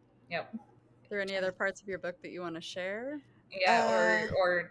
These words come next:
Speaker 1: parts of your story or
Speaker 3: Oh, I didn't talk about my mission at all.
Speaker 1: Oh,
Speaker 2: Oh.
Speaker 1: yeah.
Speaker 3: Uh, which
Speaker 1: Yeah.
Speaker 3: is in my book. Um, I, I served in, uh, California, and, uh, the sisters made up ten percent of the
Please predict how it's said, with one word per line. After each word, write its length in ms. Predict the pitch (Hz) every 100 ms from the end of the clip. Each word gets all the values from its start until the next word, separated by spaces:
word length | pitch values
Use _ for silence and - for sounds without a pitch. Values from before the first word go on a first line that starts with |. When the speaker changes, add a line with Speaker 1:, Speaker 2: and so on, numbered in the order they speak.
| -
Speaker 1:
parts 240 | 196 - -
of 60 |
your 100 | -
story 600 | - - 285 285 285 269
or 260 | 175 160 175 - _ _ - 220 - - - - - - -
Speaker 3:
Oh, 140 | 262 247
I 140 | 240
didn't 200 | 339 403
talk 220 | - 311
about 180 | 233 196
my 120 | 185
mission 400 | 175 214 - 165
at 120 | 147
all. 280 | 135 131 175 - _ -
Speaker 1:
Oh, 160 | 339 403
Speaker 2:
Oh. 20 |
Speaker 1:
yeah. 400 | 302 311 208 139
Speaker 3:
Uh, 160 | 185 160 - -
which 140 | 202 185
Speaker 1:
Yeah. 60 | -
Speaker 3:
is 40 |
in 100 | 190
my 120 | 175 165
book. 360 | 151 156 - - - - -
Um, 280 | 196 185 170
I, 320 | - 214 226 -
I 160 | 190 196
served 340 | - 220 202
in, 380 | 196 180 175 165 _ -
uh, 200 | 143 -
California, 580 | 185 175 - 151 151 190 - - - - -
and, 380 | 190 185 170 160 - 156
uh, 260 | 156 143 -
the 160 | 175 160
sisters 840 | - - 214 - 185 170 185 - - 185
made 200 | 175 165
up 140 | 156 -
ten 180 | 190 170
percent 380 | 175 - 165 -
of 200 | 147 135
the 260 | 143 139